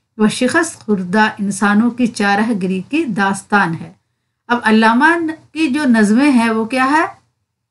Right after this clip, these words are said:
नज़मों में इनकी मसनवी सुबह उम्मीद है। क्या है इनकी मसनवी के नाम है?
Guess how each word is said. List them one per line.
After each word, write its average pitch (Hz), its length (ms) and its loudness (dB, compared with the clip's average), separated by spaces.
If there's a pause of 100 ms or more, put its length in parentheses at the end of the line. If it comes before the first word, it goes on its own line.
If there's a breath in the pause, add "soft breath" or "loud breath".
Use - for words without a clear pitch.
(120)
नज़मों 220 320 2
में 294 120 0
इनकी 254 400 0
मसनवी 240 680 2 (540)
सुबह 240 320 4
उम्मीद 220 480 4
है। 175 180 -10 (280)
क्या 226 140 -2
है 285 140 0
इनकी 254 180 -2
मसनवी 254 440 -2
के 285 120 -4
नाम 277 260 2
है? 415 100 -4